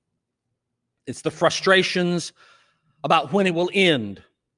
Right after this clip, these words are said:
It's the fear about what will happen if our loved ones catch it, or if we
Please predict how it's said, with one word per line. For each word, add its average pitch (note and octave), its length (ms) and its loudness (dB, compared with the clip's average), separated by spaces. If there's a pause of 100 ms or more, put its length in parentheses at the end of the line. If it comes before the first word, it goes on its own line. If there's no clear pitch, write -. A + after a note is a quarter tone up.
(260)
It's D3+ 140 -10
the F#3+ 80 -4
fear A#3 400 4
about F3 240 2
what G3+ 140 0
will F#3+ 100 -2
happen F3 480 -4 (680)
if - 160 -10
our D#3 400 0
loved F#3+ 260 0
ones D#3+ 600 -4
catch - 300 -4
it, - 280 -16 (960)
or F#3+ 140 -2
if - 100 -8
we F3 560 -2